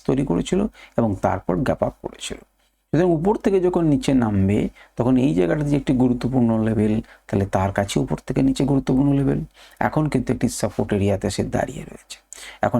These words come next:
এখান থেকে সে নিচে আসতে পারে, আরও ভালো সাপোর্ট এরিয়া, তারপর এখান থেকে ব্রেক করলে আরও নিচে আসতে পারে, এটি সাপোর্ট এরিয়া। উপরের দিকে গেলে পরে এটি কিন্তু এখন ভালো রকম রেজিস্ট্যান্স, তেইশ হাজার একশো। এখন তেইশ হাজার একশো অনেক দূরের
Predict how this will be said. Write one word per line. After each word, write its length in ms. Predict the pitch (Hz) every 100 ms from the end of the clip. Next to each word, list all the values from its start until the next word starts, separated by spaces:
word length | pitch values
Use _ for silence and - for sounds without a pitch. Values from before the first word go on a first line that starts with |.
| 110
এখান 180 | 101 117 113
থেকে 140 | 113 -
সে 60 | 110
নিচে 180 | 110 - 117
আসতে 180 | 113 120 123
পারে, 140 | 113 - _ _ - 110
আরও 120 | 117 110
ভালো 120 | 113 104
সাপোর্ট 240 | 117 120 120
এরিয়া, 180 | 110 113 - _ _ -
তারপর 180 | 104 104
এখান 160 | 113 120
থেকে 140 | 120 107
ব্রেক 160 | 110 110 -
করলে 180 | 120 107 101
আরও 120 | 117 117
নিচে 160 | 113 110
আসতে 160 | - 107
পারে, 120 | 107 101 - - -
এটি 120 | 117 -
সাপোর্ট 240 | 113 101 104
এরিয়া। 220 | 104 107 98 - _ - 139
উপরের 240 | 139 196 180
দিকে 160 | 180 160
গেলে 140 | 151 135
পরে 140 | 139 135 143 - _ 117
এটি 140 | 113 131
কিন্তু 240 | 131 113 113 101
এখন 180 | 98 101 92 -
ভালো 240 | 101 110 117 101
রকম 340 | 95 - 101 98 85 82
রেজিস্ট্যান্স, 580 | 90 120 - 90 57 - - - - - _ -
তেইশ 240 | 123 165 160 123
হাজার 300 | 110 101 98 - - 101
একশো। 260 | - - - - - - 156
এখন 120 | 202 185
তেইশ 160 | 165 165
হাজার 180 | 156 135 131
একশো 180 | - - 120
অনেক 140 | 110 95
দূরের 240 | 113 139